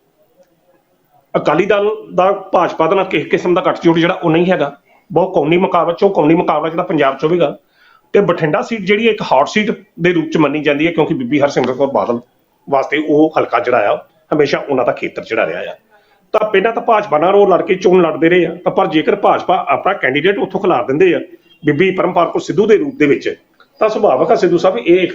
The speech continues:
ਤਗੜੀ ਸੱਟ ਜਿਹੜੀ ਹੈ ਸ਼੍ਰੋਮਣੀ ਅਕਾਲੀ ਦਲ ਨੂੰ ਜਿਹੜੀ ਉਹ ਪੈ ਸਕਦੀ ਆ।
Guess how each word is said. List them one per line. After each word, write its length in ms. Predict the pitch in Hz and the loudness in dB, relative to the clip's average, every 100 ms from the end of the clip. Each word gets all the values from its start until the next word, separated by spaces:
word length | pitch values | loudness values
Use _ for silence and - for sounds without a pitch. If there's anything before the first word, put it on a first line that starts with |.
| - | -4
ਤਗੜੀ 220 | 143 180 | -2 -2
ਸੱਟ 280 | 208 131 147 | -2 -2 -2
ਜਿਹੜੀ 220 | 180 214 | -2 2
ਹੈ 40 | 170 | 2
ਸ਼੍ਰੋਮਣੀ 400 | 170 170 139 139 | 4 4 4 0
ਅਕਾਲੀ 260 | - 120 | -2 -2
ਦਲ 140 | 120 123 | 0 0
ਨੂੰ 200 | 135 135 - _ _ | 0 -4 -10 _ _
ਜਿਹੜੀ 280 | 139 147 147 - | -2 0 -2 -6
ਉਹ 60 | |
ਪੈ 180 | - 127 | -2 0
ਸਕਦੀ 380 | 98 135 170 | 0 0 2
ਆ। 80 | 185 | 2